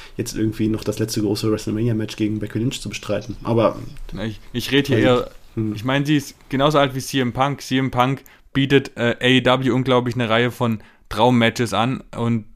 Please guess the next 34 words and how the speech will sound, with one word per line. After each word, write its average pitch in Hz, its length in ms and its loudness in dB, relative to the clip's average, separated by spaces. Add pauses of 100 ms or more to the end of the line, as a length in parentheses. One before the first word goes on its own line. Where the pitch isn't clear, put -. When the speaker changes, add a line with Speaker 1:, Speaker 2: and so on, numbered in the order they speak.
(120)
Speaker 2:
die 120 60 -4
jetzt 117 160 0
auch 110 140 -2
gerade 107 300 0
mit 113 140 -4
M 113 160 -2
J 104 120 -2
F 107 120 -4
zum 110 120 -4
Beispiel 101 340 -2
um-, 117 220 -2
ausgeführt 110 560 -4
werden. 101 240 -2
Aber 98 240 -4 (840)
wenn 139 460 4
Beth 131 220 2
Phoenix 143 680 2 (260)
zurückkommt, 120 680 0 (100)
sagen 123 200 0
wir 139 60 6
mal 131 80 6
im 123 80 2
gleichen 120 280 2
Umfang 123 300 -2
wie 113 60 -2
Edge, 101 380 -4 (680)
dadurch 120 180 0
hast 127 140 0
du 131 60 -2
doch 123 140 -2 (180)
Möglichkeiten, 127 920 2 (920)
erstens - 560 -2 (520)
wieder 120 520 0 (500)
neues, 123 460 2